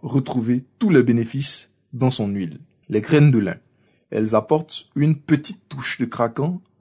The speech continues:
à nos smoothies, nos salades et nos yaourts, et sont également très riches en fibres.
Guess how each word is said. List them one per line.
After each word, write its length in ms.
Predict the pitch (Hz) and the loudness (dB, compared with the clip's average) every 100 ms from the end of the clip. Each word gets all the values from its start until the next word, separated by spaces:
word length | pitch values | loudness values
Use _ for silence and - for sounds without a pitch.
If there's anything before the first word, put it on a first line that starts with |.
| - | -12
à 100 | 120 | -4
nos 160 | 127 143 | -2 0
smoothies, 580 | - 135 131 - 107 - _ _ _ _ - | 0 0 0 -2 -6 -12 _ _ _ _ -6
nos 140 | 120 | -2
salades 480 | 120 113 117 139 139 - _ _ _ | 0 2 2 2 0 -6 _ _ _
et 140 | 120 120 | -2 2
nos 120 | 131 | 4
yaourts, 540 | 110 104 101 - - _ _ - | 4 2 -2 -10 -20 _ _ -8
et 100 | 104 | -2
sont 320 | - 147 147 | 0 0 0
également 400 | 151 123 117 120 | 0 2 4 2
très 200 | - 170 | 2 2
riches 280 | 151 135 - | 2 0 -2
en 80 | 107 | -6
fibres. 380 | - 98 - | -8 -12 -12